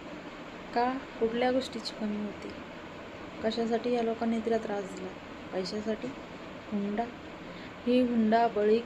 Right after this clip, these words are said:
कधी बंद होणार आहे? कशासाठी त्रास देतात हो तुम्ही एवढे मुलींना? याला जिम्मेदार कोण आहे? याला जिम्मेदार सर्वस्व हा समाज आहे.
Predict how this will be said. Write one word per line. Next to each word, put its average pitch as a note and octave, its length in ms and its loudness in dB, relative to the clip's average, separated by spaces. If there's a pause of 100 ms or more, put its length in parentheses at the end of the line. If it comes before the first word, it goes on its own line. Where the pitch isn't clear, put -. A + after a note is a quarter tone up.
कधी A3+ 340 8
बंद B3+ 320 6
होणार G3 420 0
आहे? F#3 160 -4 (2000)
कशासाठी B3 540 2
त्रास B3 300 6
देतात A#3 340 6
हो A3 120 4
तुम्ही A3+ 300 0
एवढे G3+ 200 -2
मुलींना? F#3 480 -6 (2250)
याला A3+ 180 4
जिम्मेदार A3+ 480 2
कोण A3 220 -4
आहे? G#3 360 -6 (1300)
याला A3 480 4
जिम्मेदार G#3 800 -2
सर्वस्व G3+ 760 -2 (120)
हा G3+ 140 -2
समाज A3 560 0
आहे. F#3 240 -2